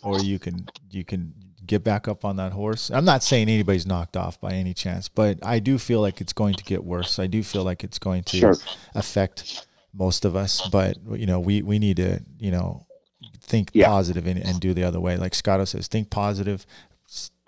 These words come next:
Speaker 1: you know, your thinking, how you think is how you're going to react, really. That's just basically
Speaker 2: Yeah.
Speaker 1: what it is. How you think. You are your thoughts. And you've gotta be more stronger and focused and structured in this time of period. So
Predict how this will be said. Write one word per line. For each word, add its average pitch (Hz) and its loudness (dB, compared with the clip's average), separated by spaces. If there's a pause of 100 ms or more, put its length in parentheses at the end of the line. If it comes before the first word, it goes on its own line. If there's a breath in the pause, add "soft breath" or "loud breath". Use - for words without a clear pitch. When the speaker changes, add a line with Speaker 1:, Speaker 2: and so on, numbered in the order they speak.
(140)
Speaker 1:
you 127 2
know, 123 6
your 117 4
thinking, 131 0
how 135 2
you 196 2
think 131 0
is 98 -4
how - -6
you're 107 -2
going 98 0
to 90 -10
react, 87 -6 (300)
really. 117 -4 (180)
That's - -6
just - -4
basically 107 8
Speaker 2:
Yeah. 117 10
Speaker 1:
what 107 0
it 117 -2
is. - -14
How 92 -2
you 123 0
think. 98 -2 (300 loud breath)
You 117 4
are 117 8
your 107 2
thoughts. - -6 (260)
And 87 -2 (480 soft breath)
you've 95 -6
gotta 101 4
be 92 0
more 90 0
stronger 98 0
and 87 -4
focused 98 -4
and 87 -6
structured 92 -4
in 95 -6
this 87 -2
time 87 -4
of 82 -10
period. 87 -4
So 87 -6